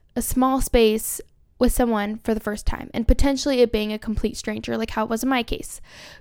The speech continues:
Granted, I did get very lucky with my roommate. I,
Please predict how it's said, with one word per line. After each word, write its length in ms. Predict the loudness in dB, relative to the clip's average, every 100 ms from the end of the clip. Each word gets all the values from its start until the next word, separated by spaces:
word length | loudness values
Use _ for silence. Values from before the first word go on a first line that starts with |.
| 0
Granted, 380 | 2 4 0 2
I 320 | 6 8 6 2
did 560 | 2 4 4 2 0 -2
get 280 | 4 4 4
very 260 | 2 2 0
lucky 440 | -2 -6 -4 -2
with 180 | -2 0
my 160 | -2 -2
roommate. 420 | -4 -2 -2 -2
I, 140 | -6